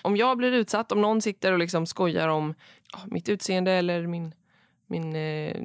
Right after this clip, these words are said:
dialekt eller vad det kan tänkas vara, så, så är det liksom gruppens ansvar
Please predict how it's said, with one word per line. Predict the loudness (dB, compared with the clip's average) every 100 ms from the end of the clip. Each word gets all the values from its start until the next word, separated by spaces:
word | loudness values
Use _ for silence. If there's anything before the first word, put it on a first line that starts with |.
| -8 -4
dialekt | -2 -2 -4 -2
eller | 0
vad | 2
det |
kan | 0 -2
tänkas | -2 -2
vara, | 0 -2 -4 -10
så, | -6 -6
så | -2 2
är |
det | 2
liksom | 2 0 0
gruppens | 0 -2 -6 0 2 2
ansvar | 0 0 -2 0 0 -2